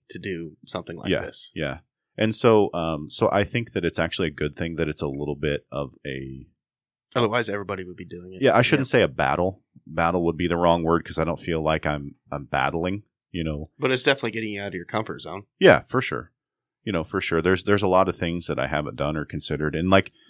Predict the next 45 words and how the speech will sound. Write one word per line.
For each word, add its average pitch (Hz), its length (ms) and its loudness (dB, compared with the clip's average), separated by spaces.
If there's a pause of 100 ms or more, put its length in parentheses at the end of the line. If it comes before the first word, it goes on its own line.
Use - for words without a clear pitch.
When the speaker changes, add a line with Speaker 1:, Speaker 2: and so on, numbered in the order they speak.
Speaker 1:
There's 131 160 6
a - 20 0
Speaker 2:
the 120 60 0
Speaker 1:
lot 117 120 4
of 117 60 -2
people 110 260 -4
that 95 80 -6
don't 95 160 -4
like 92 140 -10
to - 80 -20
get 95 140 -8
out 90 60 -4
of 90 60 -8
their 90 60 -14
comfort 87 380 -8
zone, 90 260 -12
so - 160 -10
Speaker 2:
Yeah. 67 120 -4
Speaker 1:
it - 40 -10
makes 95 240 -10
it - 120 -12 (200)
Speaker 2:
Well, 131 100 2
the 123 60 10
campaign 123 540 4
finance 78 500 -2
reporting 76 460 -2
stuff - 260 -8
is 69 100 -8
probably 80 480 -2
the 67 140 -10
thing 76 220 -6
that's - 400 -6 (760)
the 95 100 2
most 80 320 0
interesting 104 640 -4
because 80 560 -4 (720)
if 98 160 -2
you're 123 80 6
the 117 80 2
state 104 260 2
of 87 120 -2
Kansas, 76 580 -4 (760)
do 92 140 -4
you 95 600 -2
have 87 380 0